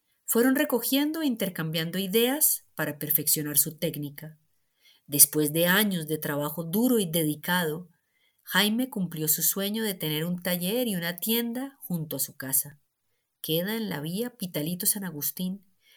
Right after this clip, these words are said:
y allí trabaja junto a su compañera Irene Anacona y su hija Marta Botina, Lisette Cruz Botina y Jaiber Botina. Entre todos,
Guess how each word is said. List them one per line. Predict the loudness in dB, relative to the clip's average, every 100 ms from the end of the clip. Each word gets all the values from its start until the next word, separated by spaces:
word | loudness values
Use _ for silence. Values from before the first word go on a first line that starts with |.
| _ -12
y | -6
allí | -6 -4 -4 -4
trabaja | -2 -2 -2 -4 -6
junto | -6 -4 -2
a |
su | -4 -4
compañera | -10 -8 -8 -6 -4 -4 -6 -8
Irene | -8 -4 -2 -2
Anacona | -4 -6 -6 -4 -2
y | 0
su | 0 -2
hija | -4 -4
Marta | -2 -2 -2 -4
Botina, | -4 -2 -4 -4 -10 -16 _ _ _
Lisette | -12 2 4 4 0 -4
Cruz | -6 -4
Botina | -4 -4 -4 -2 -4 -8 _ _
y | -12 -8
Jaiber | -4 -4 -4 -6
Botina. | -8 -10 -12 -12 -16 _ _ _ _ _ _ _ -20 _
Entre | -2 -2 -2 -4
todos, | -2 -2 -4 -10 -16